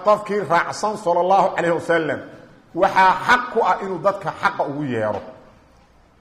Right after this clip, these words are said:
Ilaahay weynaa wuxuu leeyahay, "Qul haadihi sabiilii adcuu ila Allahi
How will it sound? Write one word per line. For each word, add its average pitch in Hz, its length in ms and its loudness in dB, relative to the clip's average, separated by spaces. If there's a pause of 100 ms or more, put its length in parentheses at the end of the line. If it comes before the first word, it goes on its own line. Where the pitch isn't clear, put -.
(120)
Ilaahay 202 280 8
weynaa 196 280 2
wuxuu 196 220 0
leeyahay, 185 260 4
"Qul 180 160 -2
haadihi 196 460 2
sabiilii 196 680 -6
adcuu 202 420 0
ila 185 100 0
Allahi 196 340 6